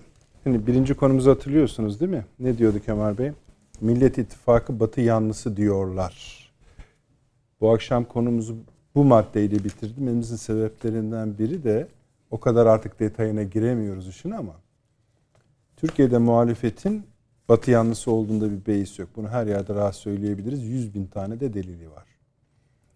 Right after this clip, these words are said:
Fakat bir de hangi Batı meselesi var? Yani mesela Avrupa Birliği'ne mi daha yakınlar? A B D'ye mi da-, daha yakınlar? İkisiyle birlikte aynı mesafede olduğu noktalar var.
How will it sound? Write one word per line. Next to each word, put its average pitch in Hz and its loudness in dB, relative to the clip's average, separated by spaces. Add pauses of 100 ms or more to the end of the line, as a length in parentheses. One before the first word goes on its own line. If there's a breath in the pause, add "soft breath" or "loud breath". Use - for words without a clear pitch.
(420)
Fakat 220 2 (420)
bir 113 -6
de 143 8
hangi 143 8
Batı - 4
meselesi 87 -12
var? - -20 (240)
Yani 104 2
mesela 104 4
Avrupa 107 0
Birliği'ne 156 2
mi 165 4
daha 165 12
yakınlar? 165 2 (500)
A 95 2
B 101 2
D'ye 117 4
mi 156 2
da-, 147 2
daha 143 8
yakınlar? 156 4 (340 soft breath)
İkisiyle 123 0
birlikte 120 2
aynı 123 6
mesafede 117 0
olduğu 120 0
noktalar 113 8
var. 87 -4